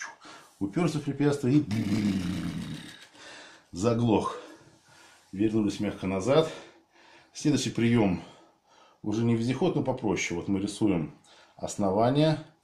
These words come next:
обходим уголок лопатки. Таким образом мы рисуем как бы стержень. Руками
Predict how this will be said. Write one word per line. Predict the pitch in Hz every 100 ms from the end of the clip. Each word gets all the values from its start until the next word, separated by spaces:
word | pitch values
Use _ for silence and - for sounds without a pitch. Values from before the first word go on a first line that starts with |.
| _ - - -
обходим | 104 - - 139 110 104
уголок | 101 101 101
лопатки. | 98 - 113 - 165 160 - - _ _ _ _ _ - - _ _ _
Таким | 101 113 107
образом | 98 95
мы | 98 101
рисуем | 98 101 90 82
как | 92 80
бы | 78
стержень. | - 101 92 104 160 156 - _ _ _ _ _
Руками | 98 - 90 78